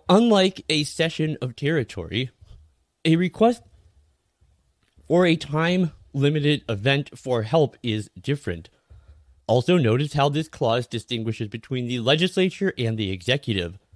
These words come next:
And these two factors here would imply that a state legislature can call on the United States for assistance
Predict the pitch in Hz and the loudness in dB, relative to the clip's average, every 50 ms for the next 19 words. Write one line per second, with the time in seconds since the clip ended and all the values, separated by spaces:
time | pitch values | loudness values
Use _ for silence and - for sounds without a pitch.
0 | _ _ _ _ _ _ _ _ _ _ - 110 104 95 101 104 98 - - - | _ _ _ _ _ _ _ _ _ _ -6 -4 -4 -2 -4 -6 -6 -8 -12 -14
1 | 92 - 104 104 107 - - 110 107 101 - 107 104 113 113 104 104 101 107 110 | -10 -4 -4 -4 -4 -4 -4 -6 -6 -6 -6 -6 -6 -4 -4 -4 -4 -4 -4 -6
2 | - - 92 87 90 98 98 107 110 131 131 - - 117 110 - - 107 101 101 | -6 -4 -4 -2 -2 -2 -2 -2 -2 -2 -6 -6 -6 -6 -6 -4 -4 -4 -4 -4
3 | 113 - - 117 110 - 131 - - 127 110 - - 156 160 170 185 190 185 - | -4 -2 -2 -4 -2 -4 -6 -4 -4 -6 -6 -4 0 2 4 4 4 4 2 -2
4 | _ _ _ _ - - 117 113 113 127 147 139 _ _ _ _ - 165 170 165 | _ _ _ _ -6 -2 -2 0 0 -2 -4 -6 _ _ _ _ -4 -2 -2 0
5 | 147 143 143 160 175 190 - - - 123 135 - - - 131 135 - 117 110 - | 0 0 0 -2 -2 -4 -4 -4 -6 -6 -6 -6 -6 -4 -4 -2 -2 -4 -6 -4
6 | - - 196 - - 131 123 143 143 | -4 -6 -6 -2 -2 -2 -2 -2 -4